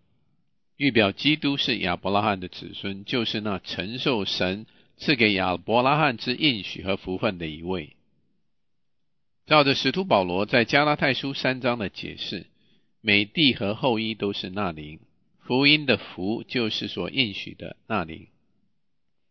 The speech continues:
美地和后裔都表征基督，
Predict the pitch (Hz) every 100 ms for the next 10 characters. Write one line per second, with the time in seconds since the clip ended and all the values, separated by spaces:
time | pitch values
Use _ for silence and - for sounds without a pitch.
0 | _ 120 120 117 165 123 110 110 - 147
1 | 117 127 127 120 120 120 85 78 95 92
2 | - 107 - 113